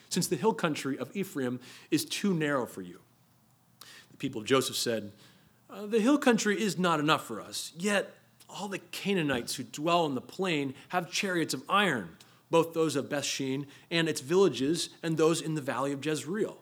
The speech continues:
Then Joshua said to the house of Joseph, to Ephraim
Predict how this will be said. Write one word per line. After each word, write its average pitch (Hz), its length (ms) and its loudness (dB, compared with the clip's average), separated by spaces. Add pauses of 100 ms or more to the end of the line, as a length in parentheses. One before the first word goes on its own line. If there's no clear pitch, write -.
(1120)
Then 123 180 -6
Joshua 123 400 -2
said 117 240 -4
to 113 60 -10
the 104 100 -10
house 113 260 -4
of 95 100 -14
Joseph, - 540 -4
to - 180 -16
Ephraim 113 480 -8